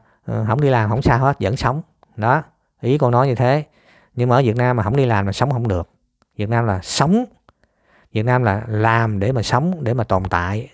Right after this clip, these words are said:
Đó, ý cô nói như thế. Ờ, và thật sự nó cũng là như thế, cho nên là,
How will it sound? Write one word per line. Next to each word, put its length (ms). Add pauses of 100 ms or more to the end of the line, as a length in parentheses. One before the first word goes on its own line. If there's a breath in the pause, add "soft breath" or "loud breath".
Đó, 140
ý 220
cô 100
nói 200
như 100
thế. 220 (560)
Ờ, 200 (340)
và 140
thật 220
sự 340
nó 200
cũng 140
là 100
như 140
thế, 320
cho 100
nên 160
là, 220